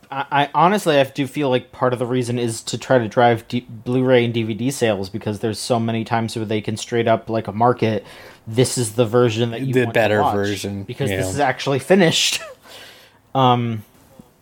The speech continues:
Speaker 1: which is, which is bullshit. Which is absolute bullshit. And
Speaker 2: Yep.
Speaker 1: should not be how art should be treated. It should be,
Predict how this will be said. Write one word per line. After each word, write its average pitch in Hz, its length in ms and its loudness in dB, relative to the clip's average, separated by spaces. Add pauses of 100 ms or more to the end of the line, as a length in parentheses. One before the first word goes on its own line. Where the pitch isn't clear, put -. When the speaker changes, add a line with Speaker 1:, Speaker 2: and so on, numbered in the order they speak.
(560)
Speaker 1:
which 127 200 -8
is, 120 180 -8
which 139 160 -8
is 156 120 -2
bullshit. 123 560 0
Which 143 180 -2
is 151 80 -4
absolute 165 560 0
bullshit. 107 560 -4 (580)
And 127 160 0
Speaker 2:
Yep. 123 420 4 (100)
Speaker 1:
should 143 240 -8
not 147 240 -2
be 127 260 -2
how 120 500 0
art 120 320 -4 (200)
should - 160 -12
be 131 60 -4
treated. 170 380 -2
It 113 120 -4
should 123 180 -4
be, 123 340 0